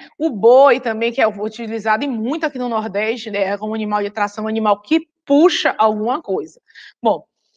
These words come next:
quem são eles? Olha, já tem um exemplo aí, né? Os cavalos, boi. Ah, sim, o camelo, né? Ah, não é, é, não é comum aqui pra gente, mas, né, lá no Egito, lá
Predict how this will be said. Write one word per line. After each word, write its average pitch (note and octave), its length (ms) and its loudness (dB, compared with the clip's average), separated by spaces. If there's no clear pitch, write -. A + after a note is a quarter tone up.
quem G4+ 200 2
são G#4+ 260 2
eles? B3 260 4
Olha, C#4+ 180 6
já C#4+ 120 2
tem D4+ 100 -2
um D#4 60 4
exemplo C#4+ 480 0
aí, G3+ 280 -2
né? A3 160 -2
Os A#3 160 -6
cavalos, B3 680 2
boi. A3+ 240 2
Ah, E4+ 220 2
sim, C#4 300 -4
o B3 60 -2
camelo, A3+ 680 -2
né? G3 180 -6
Ah, G3+ 160 2
não G#3+ 180 -4
é, A3+ 120 -2
é, G3 300 -4
não A3+ 120 0
é A#3+ 80 4
comum C4 380 -2
aqui C4+ 160 -4
pra C4+ 220 0
gente, A#3 360 -4
mas, C#4 640 -2
né, A#3 260 0
lá E4 220 4
no G#4 140 4
Egito, D4 680 -2
lá F#4 560 0